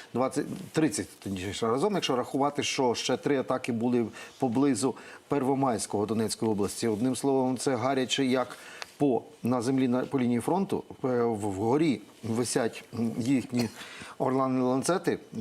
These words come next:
кидають бомби, авіація відпрацьовує, плюс артилерія, плюс ракетні обстріли.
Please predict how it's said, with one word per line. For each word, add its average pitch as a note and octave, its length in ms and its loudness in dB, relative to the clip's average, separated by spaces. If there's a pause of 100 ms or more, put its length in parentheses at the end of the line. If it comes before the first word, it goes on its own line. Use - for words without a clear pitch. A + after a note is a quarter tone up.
кидають B2+ 500 2
бомби, C3+ 460 2
авіація B2 600 2
відпрацьовує, A#2+ 840 2
плюс A#2+ 380 2
артилерія, A#2+ 800 2 (100)
плюс A#2 460 0
ракетні G#2+ 540 0
обстріли. C#3+ 640 2